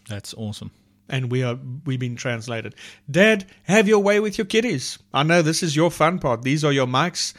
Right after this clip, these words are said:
Speaker 2: Uh, speak through, think through our minds, speak through our vocal cords, and make a mark in your children that cannot be erased.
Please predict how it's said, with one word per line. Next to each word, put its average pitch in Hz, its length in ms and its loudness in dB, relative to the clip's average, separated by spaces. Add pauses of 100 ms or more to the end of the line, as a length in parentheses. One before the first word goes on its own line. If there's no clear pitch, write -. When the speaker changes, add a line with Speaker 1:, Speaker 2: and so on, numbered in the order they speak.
(340)
Speaker 2:
Uh, 123 460 0 (360)
speak - 500 -2
through, 185 480 4
think 190 440 -2
through 196 160 2
our 190 100 4
minds, 180 440 2
speak - 260 -2
through 185 140 2
our 175 120 4
vocal 160 440 2
cords, 175 420 0
and 127 200 -4
make 175 260 0
a 147 60 0
mark 143 500 0
in 139 100 -4
your 147 220 -6
children 156 540 -2
that 113 220 -8
cannot 135 360 -6
be 131 140 -4
erased. 110 640 -8